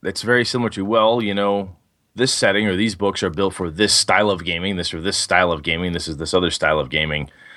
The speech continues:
And it is a f-, it's a, a type, right? It's a similar, it's the same core system, right? However, their stuff may be a little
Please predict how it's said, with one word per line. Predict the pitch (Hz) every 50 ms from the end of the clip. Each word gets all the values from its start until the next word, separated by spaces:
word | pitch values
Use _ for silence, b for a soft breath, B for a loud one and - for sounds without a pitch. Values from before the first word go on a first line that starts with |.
| B B B B -
And | 98 98 98 95 92 -
it | 101 104 104
is | 104 104 101
a | 107 104
f-, | 104 - - - - - _ -
it's | 92 92 90 - -
a, | 95 92 95 92 92 90 - -
a | 90 90
type, | - - 120 117 98 76
right? | - 87 87
It's | - -
a | 87
similar, | - - 104 104 104 101 98 87 - -
it's | - 90 -
the | -
same | - - 110 110 110
core | 110 - 135 131 127
system, | 123 - 101 87 - - 82 78 76
right? | 78 87 98 95 - b b b b b b b b -
However, | - 95 104 117 127 131 107 101 95 87 87 87 82 - _ _ _ _ _ _ _
their | - 87 101 98 101 101
stuff | - - 117 107 104 101 101 -
may | 92 95 95 92
be | 87 95
a | 98
little | 98 95 95 92 92 92 90 87